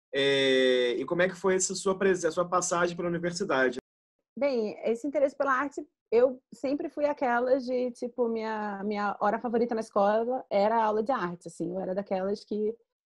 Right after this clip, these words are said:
Speaker 2: tipo, contava os dias pra aula de arte, super engajada nas,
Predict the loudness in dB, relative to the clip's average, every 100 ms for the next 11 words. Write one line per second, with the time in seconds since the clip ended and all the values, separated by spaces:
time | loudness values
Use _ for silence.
0 | _ -8 -6 -2 2 6 8 8 6 2
1 | 4 2 2 2 6 6 4 2 4 4
2 | 6 6 6 2 0 -6 -4 -2 0 2
3 | 2 6 6 6 6 4 0 -4